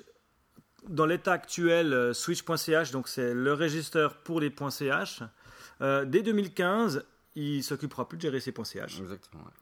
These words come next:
Speaker 1: Donc, euh, si tu as des points C H chez Switch, parce que t'es un peu obligé jusqu'à maintenant,
Speaker 2: Ouais,
Speaker 1: on
Speaker 2: c'était
Speaker 1: peut,
Speaker 2: le seul, ouais.
Speaker 1: on pouvait pas faire
Speaker 2: Ouais,
Speaker 1: autrement,
Speaker 2: tout à fait.
Speaker 1: euh,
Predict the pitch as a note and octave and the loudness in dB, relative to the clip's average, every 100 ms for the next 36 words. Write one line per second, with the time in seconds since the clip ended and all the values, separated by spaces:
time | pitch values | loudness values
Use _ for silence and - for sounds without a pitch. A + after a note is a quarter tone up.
0 | - - _ B2+ D3 C#3 - C3+ A#2+ - | -20 -20 _ 0 0 0 -2 -2 -4 -6
1 | - A#3 - G#3 G3+ G3+ E3 F#3 F#3 - | -2 -2 2 4 6 4 4 2 2 0
2 | F#3 - F3+ E3 - - - E3+ E3+ - | -2 2 2 2 -2 -6 0 2 0 -4
3 | - - D3+ D#3+ - - - A#2 A#2 A2+ | -14 -2 2 2 0 -12 -12 -8 -8 -4
4 | B2+ B2 B2 C3+ B2+ - A#2 A#2 A#2+ A2+ | -4 -2 0 2 2 -2 -4 -2 -2 -2
5 | G#2 A2 G#2+ - C3 A2 G2 G#2+ A#2+ C3 | -6 0 0 2 0 0 -4 -4 -2 -2
6 | C3 A#2 - C3+ A3 A3 A2 G2 F#2 - | -2 -2 -2 0 0 -2 -8 -8 -10 -12
7 | - D#3 D3+ D3+ D#3 D#3 | -2 2 4 4 4 2